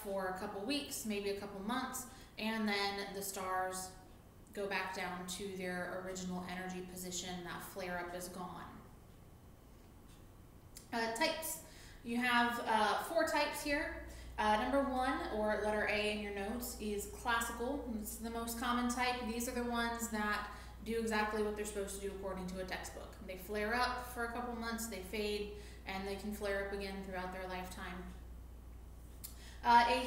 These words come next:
helium nova, this is believed to be caused by the explosion of a helium shell on a white dwarf star.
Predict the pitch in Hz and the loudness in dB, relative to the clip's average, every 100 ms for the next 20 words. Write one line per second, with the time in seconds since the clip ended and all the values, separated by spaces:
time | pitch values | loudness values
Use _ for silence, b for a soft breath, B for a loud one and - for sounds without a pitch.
0 | 247 320 330 311 285 254 240 254 311 294 | 0 0 0 2 2 2 2 2 0 0
1 | 220 269 285 269 254 269 269 277 247 240 | 2 4 4 0 0 0 0 -2 -2 -2
2 | 240 240 233 233 220 214 - 233 233 240 | 0 2 2 2 2 2 0 2 2 4
3 | 240 214 208 208 277 269 254 247 240 247 | 2 2 0 0 0 2 2 0 0 2
4 | 233 269 226 226 220 214 214 202 202 208 | 4 2 2 0 0 0 0 0 0 0
5 | 220 202 180 196 202 233 - - 240 220 | -2 -4 -4 -2 -2 -4 -6 -4 -2 0
6 | 262 - | 0 -2